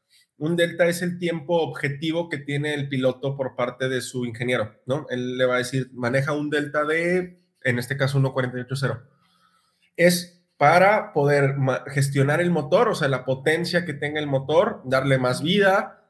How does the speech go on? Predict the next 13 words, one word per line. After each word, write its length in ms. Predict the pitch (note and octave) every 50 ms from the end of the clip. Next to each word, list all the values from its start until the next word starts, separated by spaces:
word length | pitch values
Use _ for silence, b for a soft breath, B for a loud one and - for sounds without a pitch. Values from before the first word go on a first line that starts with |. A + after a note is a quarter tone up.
| _ _
darle 240 | - C#3+ D3 D3 D3
más 160 | D3 D3 C#3 C#3
vida 160 | D3 D3 C#3+
a 40 | C#3
los 140 | C#3 C#3 C3+
neumáticos 600 | B2+ C3 C#3+ - - G#3+ G#3+ - B3 A#3+ - -
y 80 | -
que 80 | - C3
no 80 | C#3
haya 200 | D#3 F#3+ G#3 G3+
pedos, 240 | - C4 G#3 C#3+ C3
o 40 | C3
sea 340 | - D#3 D3 C#3 C3+ C#3